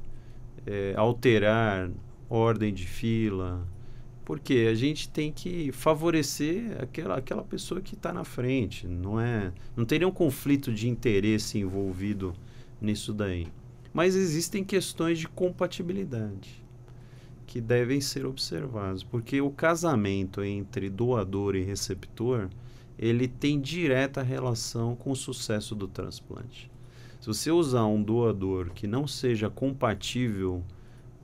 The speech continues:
com do-, que, eh, com todos os critérios que devem ser observados,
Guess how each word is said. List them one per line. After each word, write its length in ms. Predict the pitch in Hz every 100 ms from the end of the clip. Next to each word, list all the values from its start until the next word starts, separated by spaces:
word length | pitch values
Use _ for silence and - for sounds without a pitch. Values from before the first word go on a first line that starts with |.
| -
com 140 | 113
do-, 240 | 104 92 - - -
que, 100 | 123
eh, 260 | 120 123 113
com 200 | 117 117
todos 220 | 135 127
os 100 | 127
critérios 640 | - 120 113 120 120 101
que 80 | -
devem 640 | 98 104 101 101 98 92
ser 240 | 92 - 107
observados, 1040 | 101 - 98 90 104 139 123 92 92 -